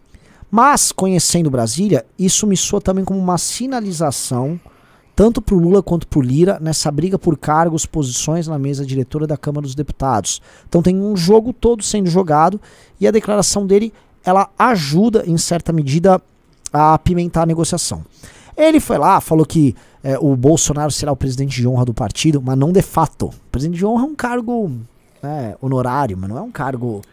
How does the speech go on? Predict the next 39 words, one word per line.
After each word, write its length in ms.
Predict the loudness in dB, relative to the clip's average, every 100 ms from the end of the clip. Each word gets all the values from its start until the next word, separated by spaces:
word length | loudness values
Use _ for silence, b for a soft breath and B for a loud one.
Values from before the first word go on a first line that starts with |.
| b b
que 80 | -10
exerce 380 | -8 -6 -6 -8
poder 340 | -8 -8 -6
de 120 | -6 -8
fato, 420 | -6 -6 -6 -12
né? 160 | -10 -10
Pode 180 | -8 -8
ter 120 | -6
algum 180 | -4 -4
veto, 500 | -6 -6 -6 -6 -10
não 60 | -14
sei, 180 | -10
mas 140 | -8 -8
poder 300 | -8 -6 -4
de 100 | -4
fato 320 | -6 -8 -6
ele 60 | -10
não 80 |
tem. 240 | -8 -8 -10 _ b b _ _ _ _ _ _ B B B B B
É, 440 | 2 4 6 4 2 _ _ _ _ -20 _ _ _ _ 0
o, 260 | 2 2 -2 _ _
e 100 | 2
aí 140 | 4 4
ele 120 | 0
colocou 360 | 2 2 4 2
a 20 |
parte 240 | 2 -2
mais 160 | -2 -2
importante: 560 | 0 -2 0 0 -2 -8
que 360 | -2 0 -2 -4 -4
o 80 | 0
P 160 | 2
L 600 | 4 2 2 0 -2 -6
não 220 | -4 -4 -2
reconhece 680 | -4 -6 -10 -8 -8 -6
o 40 | -6
resultado 480 | -6 -8 -8 -6 -6
das 140 | -8
eleições. 800 | -8 -8 -8 -4 -4 -6 -10 -18